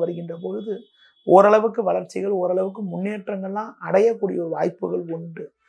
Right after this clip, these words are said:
சனி நல்ல இடத்துல இருந்து நல்ல ஸ்தானத்துல இருந்தால் நல்ல ஒரு வளமான பலன்கள், நல்ல சிறப்புகள்லாம் கூட கொடுக்கும். பொதுவா சனி திசை வருகின்ற போது கொஞ்சம் சோம்பேறித்தனத்தை ஏற்படுத்துவதற்கான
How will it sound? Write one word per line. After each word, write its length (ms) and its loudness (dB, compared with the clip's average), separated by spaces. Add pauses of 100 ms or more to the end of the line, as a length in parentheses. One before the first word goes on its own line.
(380)
சனி 200 6 (100)
நல்ல 140 0 (100)
இடத்துல 240 -4
இருந்து 200 -4
நல்ல 240 -2
ஸ்தானத்துல 420 -4
இருந்தால் 320 -2
நல்ல 260 -2
ஒரு 140 -4
வளமான 320 -4 (120)
பலன்கள், 340 -6
நல்ல 140 -8 (100)
சிறப்புகள்லாம் 600 -6
கூட 100 -6 (100)
கொடுக்கும். 460 -14 (580)
பொதுவா 280 8 (120)
சனி 240 6
திசை 220 4
வருகின்ற 380 -2
போது 140 -4 (100)
கொஞ்சம் 280 -6
சோம்பேறித்தனத்தை 800 0 (200)
ஏற்படுத்துவதற்கான 680 -8